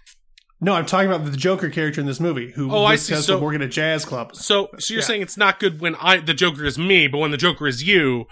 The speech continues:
Speaker 2: it's totally fine.
Speaker 1: I'm not saying that. I'm saying this is a different character than me. It's just using your, you have to use what you know.
Speaker 2: It's okay.
Speaker 1: It's
Speaker 2: All
Speaker 1: like,
Speaker 2: right,
Speaker 1: I'm
Speaker 2: we're just
Speaker 1: going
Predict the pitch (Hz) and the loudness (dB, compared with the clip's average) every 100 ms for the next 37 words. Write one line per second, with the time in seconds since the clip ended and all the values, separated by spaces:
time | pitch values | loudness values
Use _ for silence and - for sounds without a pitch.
0 | - 151 - 170 156 135 120 - 123 85 | -10 -6 -4 -2 -2 -2 -6 -8 -10 -10
1 | - - - _ - - - 196 233 196 | -16 -18 -20 _ -20 -20 -2 4 4 4
2 | - 262 196 147 170 - 160 151 190 185 | 4 2 2 0 0 0 0 2 2 2
3 | 165 185 175 190 190 180 160 170 247 180 | 0 0 0 0 0 0 0 0 0 0
4 | 143 147 156 165 147 185 170 175 151 156 | -2 -4 -4 -4 -2 -2 -2 -2 -4 -2
5 | 180 185 170 165 202 165 160 151 196 165 | -2 -2 -2 -2 0 -2 -4 -4 -2 -2
6 | 190 277 262 247 233 202 185 196 233 254 | -2 -2 4 6 8 6 4 6 6 6